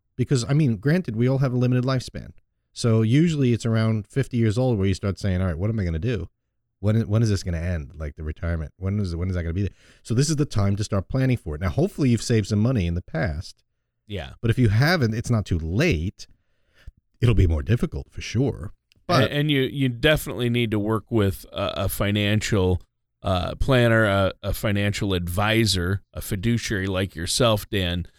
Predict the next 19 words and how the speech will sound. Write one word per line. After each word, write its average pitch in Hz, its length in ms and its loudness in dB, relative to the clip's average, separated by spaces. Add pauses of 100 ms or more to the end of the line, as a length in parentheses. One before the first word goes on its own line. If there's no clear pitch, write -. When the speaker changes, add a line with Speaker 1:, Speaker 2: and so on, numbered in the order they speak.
(240)
Speaker 2:
uh, 87 260 -4
who 117 160 4
can 113 200 -2
look 120 200 2
at 101 100 2
the 98 100 0
big 95 220 -2
picture 95 520 2 (280)
and 101 300 2
help 107 260 4
you 107 140 2
map 101 340 0
out 101 220 0
an 92 160 -6
actual 101 680 0
written, 101 540 0 (160)
you 107 120 -2
know, 87 180 -2
roadmap 104 600 2